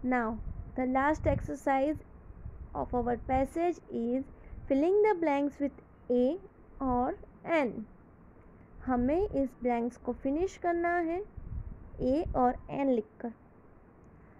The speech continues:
So, हमारी first वाली जो blank है वो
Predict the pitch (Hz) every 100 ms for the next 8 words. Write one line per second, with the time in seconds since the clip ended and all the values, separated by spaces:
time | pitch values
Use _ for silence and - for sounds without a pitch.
0 | - - 330 320 302 285 262 - 262 339
1 | - 339 302 294 269 285 262 233 240 240
2 | 240 247 254 233